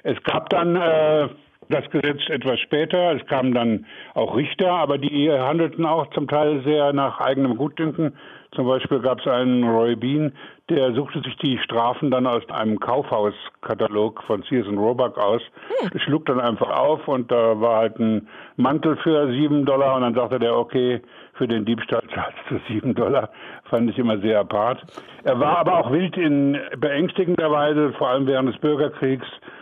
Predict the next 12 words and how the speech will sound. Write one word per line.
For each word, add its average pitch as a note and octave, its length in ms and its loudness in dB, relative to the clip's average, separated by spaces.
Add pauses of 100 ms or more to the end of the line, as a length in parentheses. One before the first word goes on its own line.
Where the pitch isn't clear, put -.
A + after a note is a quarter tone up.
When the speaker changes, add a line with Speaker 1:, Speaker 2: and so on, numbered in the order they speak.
(140)
Speaker 1:
Da A#2 100 0
gab's A2+ 320 -2 (120)
ganz A#2+ 220 0 (160)
böse, B2 1040 0
äh, - 120 -10
Schurken C3+ 400 0
und, A#2 280 -2 (680)
äh, - 60 0
Militärs, A#2+ 600 0 (140)
die, A2+ 260 2
äh, G#2 240 2
ganze G#2 580 0